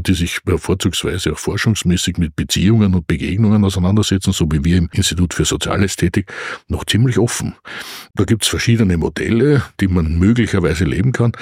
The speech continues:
Ob das dann auch wirklich funktioniert, ist die Frage. Aber dieses klassische Modell, also einer ist dafür verantwortlich, dass genug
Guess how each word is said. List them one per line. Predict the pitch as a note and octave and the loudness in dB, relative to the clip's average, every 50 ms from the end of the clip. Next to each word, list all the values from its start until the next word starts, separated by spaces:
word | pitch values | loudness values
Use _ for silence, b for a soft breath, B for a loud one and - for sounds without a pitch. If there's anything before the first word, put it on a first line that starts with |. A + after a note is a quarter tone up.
| B B B B | B B B B
Ob | - G#2 F#2+ F#2+ - | -2 -2 -2 -2 -2
das | G2 G2 - | -2 -2 0
dann | - G2 F2+ E2+ A#1 | 0 0 0 0 0
auch | - - - - | -2 -6 -4 0
wirklich | F#2+ A2+ - - A#2 G#2 - | 0 0 2 2 0 0 0
funktioniert, | - - - E2+ D#2+ - - - C#2+ C#2 C#2+ D2+ G#2 D3 E3 - - B B B B B B B B B B | -2 -2 -2 -2 -2 -2 -4 -4 -4 -4 -2 0 2 2 2 0 -4 B B B B B B B B B B
ist | - G#2 F#2+ - - - - - - - | -4 -2 0 0 -2 -2 -6 -6 -2 -2
die | G2+ | -2
Frage. | - - D2+ C#2+ G2 A2 A#2 A2 | -2 -2 -2 -2 0 0 0 2
Aber | F#2+ F2+ D#2+ | 0 0 2
dieses | F2+ F#2 - E2+ C#2+ - - - - - | 2 0 0 0 -2 -4 -6 -10 -12 -8
klassische | - - - - - - - - A#2+ A2 - - E2 | -6 -4 -4 -2 -2 -2 -2 0 0 0 0 0 0
Modell, | D#2 D#2+ C#2+ D#2 F2+ F2+ G2 F2+ E2 D2 - - _ _ _ B B B B B B B B B | 0 -2 -2 -2 0 0 0 0 0 -2 -6 -8 _ _ _ B B B B B B B B B
also | - D#2+ D#2+ D#2 - - _ _ _ | -6 -4 -4 -4 -6 -8 _ _ _
einer | - - - F#2+ G#2+ A#2 A2 G#2 F#2+ D#2 B B B B B B B B B B | -8 -4 0 2 2 4 4 2 0 -2 B B B B B B B B B B
ist | - F2+ F2 - - F#2 | -6 -4 -4 -2 -2 -2
dafür | - - F2 D#2+ | -2 0 -2 -2
verantwortlich, | - - D2+ D#2+ A2 A#2 - G#2+ G2+ F#2+ F#2+ - F#2+ F#2+ F#2+ F2+ - - - - | -2 -2 -2 0 0 0 2 2 2 2 2 2 2 2 2 2 0 -4 -6 -6
dass | - - - - - | -4 -4 -4 -2 -4
genug | - D#2 E2+ F#2+ F#2+ F#2+ - - - - - B | -2 0 0 0 0 0 -2 -4 -4 -4 -6 B